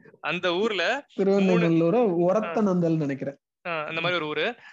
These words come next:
Speaker 2: ஒரு பக்கம்.
Speaker 1: அங்க மூணு
Speaker 2: ம்.
Speaker 1: தலித், அ, வயசானவங்க, எப்படியும் எழுபது, எண்பது வயசு இருக்கும், அவங்கள கால்ல விழுக வைக்கிறாங்க. சின்ன பசங்க எல்லாம் இருக்காங்க, எல்லா இடத்தையும் கால்ல விழுக வைக்கிறாங்க.
Speaker 2: எதுக்காக?
Speaker 1: என்னதான்,
Speaker 2: எதுக்காக
Speaker 1: என்ன,
Speaker 2: விழுக வச்சாங்க?
Speaker 1: என்-, எதுக்காக விழுக வச்சாங்கிறது கேள்வி ரெண்டு, அது, அந்த கேள்வி வரவே கூடாதுங்கிறதா என்னோட இது.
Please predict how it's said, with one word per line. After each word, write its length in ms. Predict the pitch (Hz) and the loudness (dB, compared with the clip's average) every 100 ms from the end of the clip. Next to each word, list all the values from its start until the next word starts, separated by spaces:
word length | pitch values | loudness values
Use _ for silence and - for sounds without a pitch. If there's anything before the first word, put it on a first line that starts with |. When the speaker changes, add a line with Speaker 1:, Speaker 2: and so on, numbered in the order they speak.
| - | -12
Speaker 2:
ஒரு 160 | 151 143 | -12 -8
பக்கம். 220 | 202 190 | -6 -4
Speaker 1:
அங்க 360 | 175 196 233 240 | -4 -2 -2 -4
மூணு 340 | 170 214 220 | -4 -4 -4
Speaker 2:
ம். 200 | 202 175 | -6 -6
Speaker 1:
தலித், 360 | 180 220 _ 190 | -8 -10 _ -12
அ, 100 | 180 180 170 156 | -8 -6 -6 -8
வயசானவங்க, 580 | 147 180 202 208 185 - _ | -8 -6 -6 -6 -8 -12 _
எப்படியும் 300 | - 180 175 | -14 -10 -8
எழுபது, 260 | 160 165 | -8 -8
எண்பது 320 | 160 156 160 160 | -8 -8 -8 -10
வயசு 80 | |
இருக்கும், 300 | 156 143 170 220 - | -12 -10 -10 -8 -6
அவங்கள 360 | 175 208 190 233 - | -4 -4 -4 -6 -4
கால்ல 240 | 185 190 | -4 -4
விழுக 140 | 165 160 | -4 -6
வைக்கிறாங்க. 340 | 151 139 131 - _ _ _ | -8 -10 -12 -16 _ _ _
சின்ன 220 | - 165 156 | -12 -10 -8
பசங்க 160 | 151 | -8
எல்லாம் 160 | 151 151 | -6 -6
இருக்காங்க, 220 | 143 170 | -6 -6
எல்லா 120 | 151 | -4
இடத்தையும் 340 | 147 151 151 147 | -6 -8 -8 -6
கால்ல 120 | 147 | -6
விழுக 180 | 139 135 | -10 -12
வைக்கிறாங்க. 320 | 139 127 131 _ _ _ _ _ - | -14 -16 -16 _ _ _ _ _ -10
Speaker 2:
எதுக்காக? 420 | 143 151 185 190 | -2 0 2 2
Speaker 1:
என்னதான், 320 | 160 233 - _ _ - | 2 0 -4 _ _ -12
Speaker 2:
எதுக்காக 400 | 139 151 196 185 | -4 -2 0 0
Speaker 1:
என்ன, 120 | 151 | 0
Speaker 2:
விழுக 100 | 139 | -4
வச்சாங்க? 280 | 127 127 135 _ _ | -10 -18 -20 _ _
Speaker 1:
என்-, 260 | 156 160 160 | -10 -10 -8
எதுக்காக 500 | 165 208 233 226 208 | -8 -2 -2 0 0
விழுக 120 | 208 | -2
வச்சாங்கிறது 400 | 202 202 196 190 | -2 -4 -6 -8
கேள்வி 340 | - 185 196 | -8 -8 -6
ரெண்டு, 180 | 165 160 | -8 -8
அது, 140 | 147 | -10
அந்த 140 | 147 147 | -10 -12
கேள்வி 240 | - 190 | -12 -6
வரவே 220 | 160 170 | -4 -4
கூடாதுங்கிறதா 500 | 180 156 160 151 165 156 | -4 -6 -8 -8 -8 -8
என்னோட 240 | 147 143 | -10 -12
இது. 160 | 139 | -16